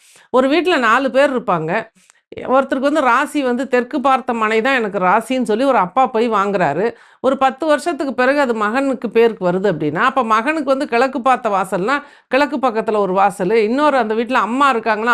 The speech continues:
அவங்களுக்கு வந்து மேற்கு பார்த்த திசை நல்லா இருக்குன்னா மேற்கு வாசல்னு சொல்லி ஒவ்வொருத்தருக்கும் நாலு வாசல் வைக்க முடியாது.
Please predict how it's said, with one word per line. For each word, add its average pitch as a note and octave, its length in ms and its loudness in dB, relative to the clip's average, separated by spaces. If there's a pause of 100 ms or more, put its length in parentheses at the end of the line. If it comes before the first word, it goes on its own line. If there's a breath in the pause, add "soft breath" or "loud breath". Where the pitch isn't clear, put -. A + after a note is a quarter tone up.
அவங்களுக்கு B3 400 0
வந்து C4 300 -2 (260 loud breath)
மேற்கு D4 360 0
பார்த்த B3 320 0
திசை A3 320 -2
நல்லா G#3+ 320 2
இருக்குன்னா A3 320 -2
மேற்கு A#3 420 0
வாசல்னு G3 360 -2
சொல்லி G3+ 180 -2
ஒவ்வொருத்தருக்கும் D4 760 0
நாலு B3 320 2
வாசல் B3 340 -2
வைக்க G3+ 240 -2
முடியாது. D#3 500 -2